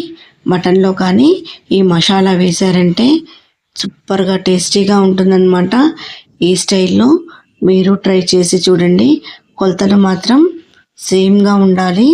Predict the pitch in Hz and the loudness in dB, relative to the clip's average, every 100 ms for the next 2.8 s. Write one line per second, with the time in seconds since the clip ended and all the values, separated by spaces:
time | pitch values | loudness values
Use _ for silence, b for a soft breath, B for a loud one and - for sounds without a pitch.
0 | 359 - _ _ - 202 190 202 196 202 | 0 -8 _ _ -2 0 0 0 -2 -2
1 | 208 208 202 185 190 190 185 196 196 269 | -2 0 -2 -2 -4 -2 -4 -2 0 0
2 | 349 B B B _ - 196 196 | -2 B B B _ 0 2 2